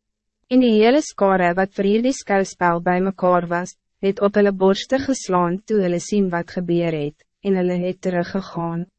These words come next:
En al sy bekendes het ver weg gestaan,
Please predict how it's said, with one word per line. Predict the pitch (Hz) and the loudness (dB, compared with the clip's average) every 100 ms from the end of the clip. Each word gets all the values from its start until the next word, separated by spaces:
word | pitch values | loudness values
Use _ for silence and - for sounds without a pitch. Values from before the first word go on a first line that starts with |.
| _ _ _ _ _ - | _ _ _ _ _ -4
En | 233 | 2
al | 233 247 | 2 4
sy | 226 | 2
bekendes | 214 214 208 208 226 214 | 2 0 2 2 2 0
het | 208 | -4
ver | - 226 202 | 2 2 2
weg | 180 175 - | 0 -2 -4
gestaan, | - - - 165 160 | -10 -8 -4 -2 -2